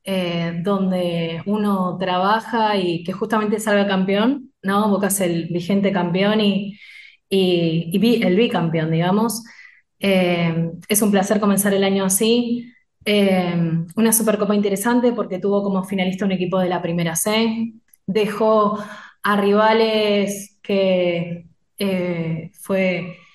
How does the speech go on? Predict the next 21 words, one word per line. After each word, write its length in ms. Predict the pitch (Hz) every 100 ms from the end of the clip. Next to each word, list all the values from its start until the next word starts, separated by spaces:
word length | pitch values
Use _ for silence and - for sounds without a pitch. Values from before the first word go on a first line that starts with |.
| _ _ _ _
interesante 600 | 202 202 190 208 220 214
ver 120 | 208
esos 180 | 202 196
partidos 680 | 196 - 233 233 226 226 -
porque 280 | 190 175 185
dejó 220 | 180 190
atrás 340 | 190 196 190 190
a 80 |
un 340 | 180 180 175 170
San 220 | - 175
Lorenzo, 720 | 170 202 240 247 247 247 -
¿no? 160 | 202 202
Con 220 | 196 185
todo 160 | 196 196
lo 120 | 190
que 100 | 175
significa. 800 | 196 185 180 214 214 247 247 - - - - _ _
Eh, 540 | 220 208 196 185 180 202
también 720 | 196 208 208 202 196 175 - - -
a 200 | - 196
un 760 | 202 202 196 185 170 160 -